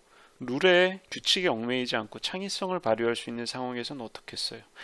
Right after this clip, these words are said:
나름 해왕성의 용기나 의욕을 부여할 수도 있어요.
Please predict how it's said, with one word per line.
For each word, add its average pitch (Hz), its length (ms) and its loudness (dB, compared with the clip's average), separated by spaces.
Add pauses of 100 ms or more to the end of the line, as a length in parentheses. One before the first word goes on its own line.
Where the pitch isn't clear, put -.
(260)
나름 131 320 4
해왕성의 185 560 0
용기나 117 640 -6
의욕을 131 420 -2
부여할 113 380 0
수도 - 240 -10
있어요. 123 320 -8